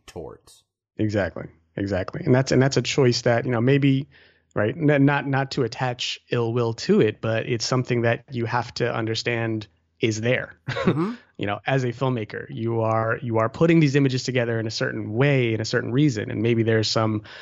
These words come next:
Speaker 2: you know, some subconscious reason why, maybe it's not conscious to you, but
Speaker 1: Right.
Speaker 2: it's there. And as an artist, as somebody who puts their work out there, people are going <laughs> to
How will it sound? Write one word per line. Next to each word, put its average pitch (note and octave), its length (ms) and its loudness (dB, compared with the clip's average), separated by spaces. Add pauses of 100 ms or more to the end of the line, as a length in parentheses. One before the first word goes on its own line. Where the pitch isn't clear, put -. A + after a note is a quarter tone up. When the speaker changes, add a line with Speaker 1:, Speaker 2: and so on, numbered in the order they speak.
(200)
Speaker 2:
you A#2 100 2
know, G#2 240 2
some A#2 340 2
subconscious B2 840 -2
reason C#3+ 380 2
why, G2+ 340 -2
maybe A2 200 -2
it's A2 120 -6
not G#2+ 300 -4
conscious B2+ 460 0
to - 120 -4
you, A2 320 4
but F#2+ 260 0
Speaker 1:
Right. G#2 180 -6 (540)
Speaker 2:
it's A2+ 160 -2
there. C#3+ 360 4 (120)
And A2+ 480 -6 (220)
as A#2 600 -4
an B2 140 -6
artist, C3+ 800 -2
as A#2 300 -4
somebody A#2+ 260 -4
who A2+ 80 -4
puts C3+ 220 -4
their B2 140 2
work A2 200 -4
out E3+ 180 0
there, A2 360 0
people A#2+ 400 2
are A2+ 80 4
going C3 280 4
<laughs> - 140 0
to D#3 240 6